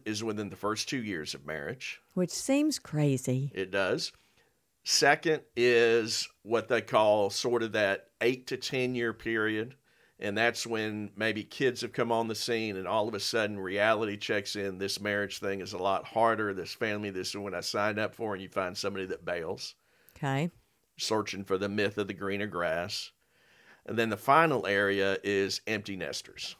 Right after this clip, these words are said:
Speaker 2: Yeah.
Speaker 1: And that's what we've talked about. If you've listened to our podcast, oftentimes couples who spend the thirty, twenty-five, thirty years raising their chil-, children and focused on the children and not focused on each other, they end up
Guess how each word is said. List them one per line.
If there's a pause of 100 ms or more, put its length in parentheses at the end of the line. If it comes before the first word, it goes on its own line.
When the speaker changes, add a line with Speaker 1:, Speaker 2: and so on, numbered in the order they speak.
(180)
Speaker 2:
Yeah. (440)
Speaker 1:
And
that's
what
we've
talked
about.
If
you've
listened
to
our
podcast,
oftentimes (1300)
couples
who
spend
the
thirty,
twenty-five,
thirty
years
raising
their
chil-,
children
and
focused
on
the
children
and
not
focused
on
each
other,
they
end
up